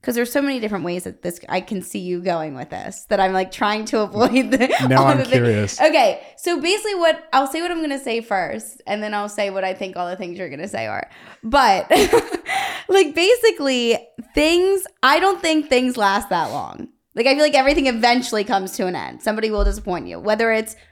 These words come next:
Speaker 1: one year down the road or eleven years down the road, okay? But that being said, I understand relationships take work, and both people need to be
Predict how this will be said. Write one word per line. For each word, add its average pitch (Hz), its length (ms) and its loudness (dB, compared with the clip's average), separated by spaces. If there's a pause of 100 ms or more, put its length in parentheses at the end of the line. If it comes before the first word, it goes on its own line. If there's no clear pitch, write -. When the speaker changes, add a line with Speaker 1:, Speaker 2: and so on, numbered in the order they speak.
(180)
Speaker 1:
one 254 320 4
year 247 140 2
down 226 200 4
the 220 80 -2
road 208 380 2
or 196 500 0 (720)
eleven 196 420 2
years 120 260 -8
down 76 220 -10
the 71 80 -10
road, - 400 -12
okay? 202 480 0 (220)
But 285 520 2 (580)
that 202 200 2
being 208 220 -6
said, 285 220 -2
I 226 100 2
understand 196 600 -4
relationships 170 680 -10
take - 280 -14
work, 185 400 -4
and 190 320 -8
both 202 300 -4
people 214 320 -8
need 190 260 -10
to 190 80 -4
be 170 400 -6